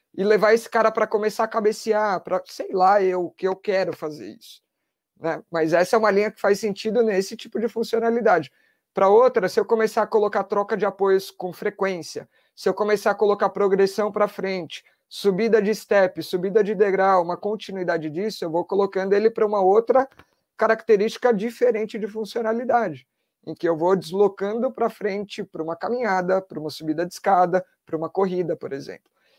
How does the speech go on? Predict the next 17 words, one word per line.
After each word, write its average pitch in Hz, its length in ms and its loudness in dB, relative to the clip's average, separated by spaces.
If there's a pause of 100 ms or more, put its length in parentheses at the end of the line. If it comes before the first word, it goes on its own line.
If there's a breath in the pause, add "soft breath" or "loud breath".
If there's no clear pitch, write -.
(100)
Então, 214 420 2 (320)
do 180 180 0
mesmo 240 520 2
núcleo 202 420 2
inicial, 196 480 2
eu 233 80 8
consigo 226 480 -2
derivar 220 560 2 (260)
funções 220 480 0
totalmente 233 600 0
diferentes 208 560 -4
e 202 80 -4
ramificar 214 640 -2 (420)
das 180 260 0
mais 202 300 0
diversas 202 580 -4
formas. 170 520 -2